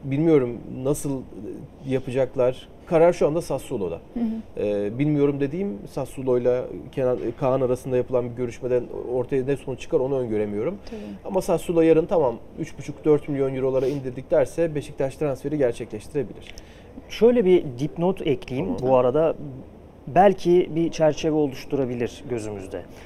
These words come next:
Speaker 3: Juventus maçında, Serie A'nın ilk maçında Sassuolo deplasmanda üç sıfır kaybettiği
Speaker 1: Evet.
Speaker 3: maçta Kaan Ayhan on bir başladı.
Speaker 1: Hı hı.
Speaker 3: Sonraki üç maçta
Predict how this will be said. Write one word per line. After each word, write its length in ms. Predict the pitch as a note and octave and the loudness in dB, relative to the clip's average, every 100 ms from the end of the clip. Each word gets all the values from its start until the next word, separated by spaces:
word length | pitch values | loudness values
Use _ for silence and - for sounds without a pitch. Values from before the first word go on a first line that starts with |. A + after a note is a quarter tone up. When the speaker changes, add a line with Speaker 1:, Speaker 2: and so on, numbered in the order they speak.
| - - B2 | -18 -12 -2
Speaker 3:
Juventus 540 | C#3+ G3+ G#3 F#3+ - | 4 4 4 -2 -2
maçında, 400 | D3 - A#2+ A2 | -4 -4 -8 -6
Serie 280 | C3+ C#3 D3 | -6 -4 -2
A'nın 200 | D3+ E3 | -4 -6
ilk 180 | E3+ D3+ | -8 -8
maçında 340 | C3+ B2+ B2 | -10 -8 -8
Sassuolo 600 | C3 C3 - C#3+ C3 E3+ - - - - | -8 -8 -4 -2 -2 -4 -8 -20 -14 -4
deplasmanda 580 | B2+ D3 C3 - C3+ C#3 | -2 0 -2 -2 -4 -4
üç 80 | |
sıfır 240 | - - A#2 | -6 -12 -4
kaybettiği 460 | A#2+ A#2 A#2 B2 | -2 -2 -4 -6
Speaker 1:
Evet. 40 | A#2 | -6
Speaker 3:
maçta 440 | A2+ F2 F3 F#3 | -6 -2 0 0
Kaan 200 | D#3 D3+ | 0 0
Ayhan 220 | D#3+ E3 | 0 0
on 180 | E3 D3+ | -2 -2
bir 120 | C3+ | -4
başladı. 360 | G2+ F#2 A#2 F#2 G#2+ | -4 -8 -14 -16 -16
Speaker 1:
Hı 40 | |
hı. 380 | F#2+ C3 - - - - | -16 -16 -18 -20 -16 -2
Speaker 3:
Sonraki 440 | F3 G#3 G3+ - - | 2 4 2 0 -2
üç 260 | F3+ - | -4 -2
maçta 540 | D#3+ C3+ - E3 F#3 | -2 -2 0 0 0